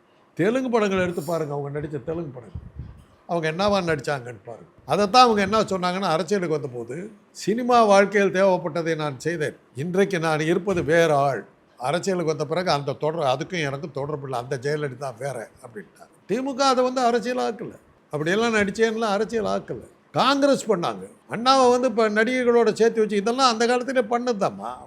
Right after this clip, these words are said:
ந-, நடிகையோட சேர்த்து அண்ணாவை வந்து இது பண்ணாங்க. அண்ணா அதை பத்தி சட்டையே பண்ணல. இந்த அரசியல் எங்களுக்கு தேவையில்லைன்னா, உங்களை பத்தி அந்தரங்கங்கள் எனக்கு தெரியும். அன்னைக்கு இருந்த தலைவர்களை பத்தி சொன்னார், உங்களை பத்தி அங்கங்க,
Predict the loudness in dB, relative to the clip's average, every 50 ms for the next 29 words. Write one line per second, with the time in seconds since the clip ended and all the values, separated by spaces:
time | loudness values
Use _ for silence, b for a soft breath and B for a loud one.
0 | -10 -6 -4 -2 -2 -2 -2 -2 -2 -2 -2 -2 -2 -2 -4 -4 -4 0 2 2
1 | 2 2 2 2 0 0 2 0 -2 -2 -2 -2 0 0 0 0 0 0 0 0
2 | 0 -2 -4 -6 -8 -10 -12 -14 -16 -18 -12 -6 -2 0 0 0 0 -2 -6 -8
3 | -4 -4 -4 -4 -2 -2 -2 -2 -2 -4 -6 -6 -6 -12 -16 -18 _ _ -10 -4
4 | 0 2 2 2 2 0 -2 -4 -4 -2 -2 -2 -2 -4 -4 -4 -4 -2 -2 -2
5 | -2 -2 -4 -6 -10 -12 -16 -20 -20 -16 _ -8 -2 0 4 4 4 4 4 2
6 | 2 4 2 2 2 2 2 2 2 2 2 0 2 2 2 0 0 -4 -4 -4
7 | -2 -2 -2 -2 -4 -6 -10 -16 _ _ -10 -2 -2 0 2 2 2 4 2 2
8 | 4 2 2 4 2 2 2 0 0 -2 -6 -10 -6 -6 -6 -4 -4 -6 -6 -6
9 | -4 -2 0 0 0 0 -2 -4 0 0 0 0 0 -2 -2 -2 -2 -2 -2 -4
10 | -4